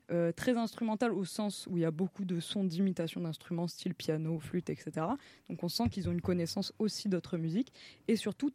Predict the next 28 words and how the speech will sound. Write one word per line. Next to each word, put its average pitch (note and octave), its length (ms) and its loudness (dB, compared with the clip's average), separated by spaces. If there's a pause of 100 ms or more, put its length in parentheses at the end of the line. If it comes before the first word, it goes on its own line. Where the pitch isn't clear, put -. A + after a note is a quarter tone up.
(100)
toute - 220 2
la G#3 100 4
première G3+ 300 2
partie - 440 -2
est - 160 2 (260)
très - 200 0
mélodique, G#3+ 440 4
en F#3+ 80 0
fait. G#3+ 300 -4 (360)
Euh, E3+ 160 4
il F3 40 4
y F#3 40 6
a F3+ 40 4
des F#3 120 0
chantonnements G#3 460 2
qui G3+ 160 -2
restent F3+ 320 0 (100)
hyper A3 300 4
bien G3 140 2
en F#3 100 2
tête. A3 320 -2
Euh, F3 180 2
mon F3 180 0
coup A3 160 -2
de G3 60 -4
cœur, A3+ 240 0
c'est, F#3 280 0
euh, D#3+ 220 0